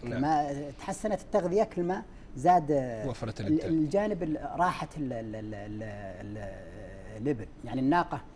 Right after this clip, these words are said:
Speaker 2: إذا، إذا تبغاها تنتج أكثر اللي هو يسمونه التحنين،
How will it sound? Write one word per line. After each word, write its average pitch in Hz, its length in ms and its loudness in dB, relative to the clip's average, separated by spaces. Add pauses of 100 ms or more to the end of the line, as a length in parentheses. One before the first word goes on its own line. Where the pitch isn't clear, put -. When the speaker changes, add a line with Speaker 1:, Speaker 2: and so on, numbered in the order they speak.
(360)
Speaker 2:
إذا، 127 220 -2
إذا 135 200 0
تبغاها 135 400 -2
تنتج 143 380 -2
أكثر 180 400 0
اللي 147 220 0
هو 160 40 0
يسمونه 175 340 2
التحنين، 151 480 4